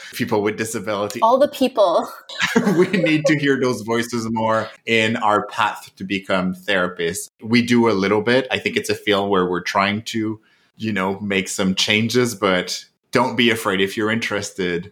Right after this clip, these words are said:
Speaker 1: you can do it. We want you.
Speaker 2: We need it. We need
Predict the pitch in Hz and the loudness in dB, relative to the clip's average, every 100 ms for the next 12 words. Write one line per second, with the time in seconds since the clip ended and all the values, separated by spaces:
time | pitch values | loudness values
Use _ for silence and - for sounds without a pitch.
0 | _ 92 104 110 104 98 104 101 95 95 | _ -4 -2 -2 -2 2 2 2 2 -2
1 | 90 92 90 98 95 95 98 98 92 95 | -6 -4 -2 -2 -4 -4 -4 -2 -2 -6
2 | - 240 285 302 285 330 359 247 - 233 | -4 2 4 4 4 4 4 2 2 2
3 | 294 302 330 339 302 | 4 6 6 4 2